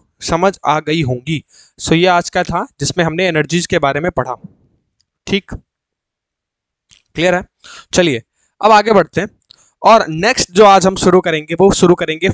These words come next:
फोटो इलेक्ट्रिक effect। अब देखो यार, ये बहुत important है, ये इसलिए important, और देखो सबसे अच्छी चीज, इतने अच्छे से मैं एटॉमिक structure क्यों पढ़ा रहा हूँ, देखो गधो थोड़ा ध्यान देना, इतने अच्छे से atomic structure पढ़ाने का मतलब ये है कि साथ ही साथ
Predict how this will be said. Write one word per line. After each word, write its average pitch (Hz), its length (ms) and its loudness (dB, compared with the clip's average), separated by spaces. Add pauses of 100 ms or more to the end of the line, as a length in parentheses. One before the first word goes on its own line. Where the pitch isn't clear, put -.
(100)
फोटो 185 320 6
इलेक्ट्रिक 165 420 -8
effect। - 300 -4
अब - 140 -12
देखो 175 180 2
यार, 180 160 0
ये 175 80 -4
बहुत 151 240 0
important 123 400 -6
है, 120 120 -18
ये 139 160 -2
इसलिए 208 260 -2
important, 180 260 -2
और 185 60 -2
देखो 226 200 4
सबसे 226 300 0
अच्छी 220 220 -2
चीज, 175 300 -4
इतने 233 280 -2
अच्छे 190 340 2
से 226 100 -2
मैं 220 80 0
एटॉमिक 214 280 0
structure 226 220 2
क्यों 233 180 4
पढ़ा 214 220 -2
रहा 170 100 2
हूँ, 120 120 -2 (840)
देखो 170 300 4
गधो 160 260 4
थोड़ा 202 220 2
ध्यान 202 240 -4
देना, 180 280 -4 (120)
इतने - 220 -2
अच्छे 202 240 0
से 208 100 4
atomic 190 200 0
structure 208 160 0
पढ़ाने 185 260 -4
का 196 120 -4
मतलब 185 320 -2
ये 190 200 4
है 175 340 0 (500)
कि 196 100 -2
साथ 190 500 0
ही 202 200 -4
साथ 190 280 0